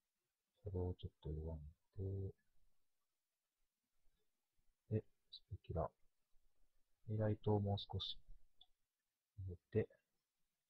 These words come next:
これコントロールDでね、今複製をしました。一つ一つエフェクトから、このカラー補正で、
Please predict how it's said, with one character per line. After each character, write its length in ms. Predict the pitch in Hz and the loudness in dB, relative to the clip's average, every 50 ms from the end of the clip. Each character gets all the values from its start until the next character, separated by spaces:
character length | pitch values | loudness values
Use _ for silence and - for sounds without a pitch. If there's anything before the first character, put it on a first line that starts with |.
| _ _ _ _ _ _ _ _ _ _ _ _ _ _ _ - - _ _ _ _ _ _ _ - 139 | _ _ _ _ _ _ _ _ _ _ _ _ _ _ _ -20 -20 _ _ _ _ _ _ _ -2 2
こ 80 | 127 | 2
れ 60 | 120 | 2
コ 160 | 117 - - 143 | 2 4 2 4
ン 60 | 135 | 6
ト 80 | 135 | 6
ロ 80 | 131 131 | 6 8
ー 40 | 123 | 8
ル 120 | 127 120 | 6 6
D 160 | 120 127 113 | 6 6 6
で 80 | - 73 | 6 2
ね、 60 | 76 80 | -2 -4
今 240 | 85 87 85 80 - - - | -4 -4 -4 -6 -8 -8 -10
複 120 | - - - | -10 -8 -6
製 120 | - 90 87 87 87 | -4 -2 -2 -2 -2
を 100 | 92 95 | -2 -2
し 120 | - - - | -4 -6 -8
ま 100 | 147 - | -8 -6
し 160 | - - - | -6 -6 -6
た。 80 | - - - - - - - - - - - - _ _ _ _ _ _ _ _ - - - - _ _ _ - - - _ _ _ _ _ _ _ _ - - _ _ _ _ - - _ _ _ _ _ _ _ _ _ _ _ _ _ _ - | -8 -14 -14 -16 -18 -18 -18 -20 -20 -20 -20 -20 _ _ _ _ _ _ _ _ -20 -20 -20 -20 _ _ _ -20 -20 -20 _ _ _ _ _ _ _ _ -20 -20 _ _ _ _ -20 -20 _ _ _ _ _ _ _ _ _ _ _ _ _ _ -10
一 180 | 120 - 143 135 | -2 0 2 2
つ 80 | 143 | 2
一 180 | 151 143 151 147 | 2 4 2 2
つ 180 | - - 101 | 2 4 4
エ 80 | 90 90 | 4 6
フ 80 | - 107 | 6 4
ェ 60 | 104 | 2
ク 120 | - - - - | 2 -2 0 2
ト 140 | 107 101 98 | 4 4 4
か 180 | - - 104 | 4 4 6
ら、 80 | 98 95 | 6 8
こ 260 | 95 95 95 92 - _ _ _ - - _ _ _ _ _ _ _ _ - - | 8 6 6 4 2 _ _ _ -20 -20 _ _ _ _ _ _ _ _ -6 -4
の 80 | 113 107 | -2 0
カ 160 | - - 113 | 2 4 6
ラ 100 | 107 107 104 | 6 6 6
ー 20 | |
補 160 | - - 110 | 4 2 0
正 140 | - - - - | 0 -2 -6 -8
で、 120 | - | -10